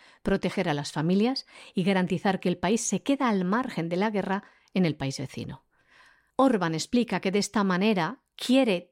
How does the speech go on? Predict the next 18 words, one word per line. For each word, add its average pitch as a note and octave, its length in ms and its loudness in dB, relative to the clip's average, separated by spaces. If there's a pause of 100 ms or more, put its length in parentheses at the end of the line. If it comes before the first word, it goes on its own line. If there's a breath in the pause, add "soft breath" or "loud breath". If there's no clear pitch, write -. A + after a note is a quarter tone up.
(120)
tener G#3+ 420 4
margen G3 460 0
de E3 60 -6
maniobra, F3+ 680 0 (360 loud breath)
ya F3 100 0
que - 120 0
el F3+ 60 4
mundo D4+ 320 6
está D4 220 -2
a - 100 -6
punto, C#4+ 460 2
decía, A#3 440 0
de G3+ 100 0
entrar A3+ 360 0
en G#3+ 120 2
una G#3 240 2
crisis A#3+ 720 -2
económica F#3 760 0